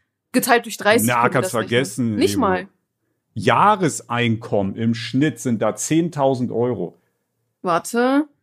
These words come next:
Speaker 1: das sind dann, äh, wie viel sind das monatlich?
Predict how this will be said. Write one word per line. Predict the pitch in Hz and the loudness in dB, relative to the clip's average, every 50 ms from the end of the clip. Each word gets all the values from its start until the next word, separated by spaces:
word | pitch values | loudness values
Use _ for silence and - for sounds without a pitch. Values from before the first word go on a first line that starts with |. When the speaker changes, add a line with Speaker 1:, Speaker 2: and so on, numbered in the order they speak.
| _ _ _ _ _ _ _ | _ _ _ _ _ _ _
Speaker 1:
das | - 214 208 | -4 -2 -2
sind | 240 233 214 | 0 0 2
dann, | 220 214 220 208 - - | 2 0 0 -4 -6 0
äh, | - 208 202 202 202 202 202 196 196 202 202 - _ _ _ _ _ _ _ _ _ _ _ _ | 2 4 4 4 4 4 2 2 2 0 -4 -8 _ _ _ _ _ _ _ _ _ _ _ _
wie | - - 196 185 190 226 262 | -10 -8 -8 -2 0 0 2
viel | - 381 349 | 2 2 2
sind | 330 330 | 2 2
das | 330 311 - | 0 2 2
monatlich? | 294 311 320 339 339 339 - 359 403 403 - - - | 2 2 2 0 -2 0 2 2 2 2 0 -6 -18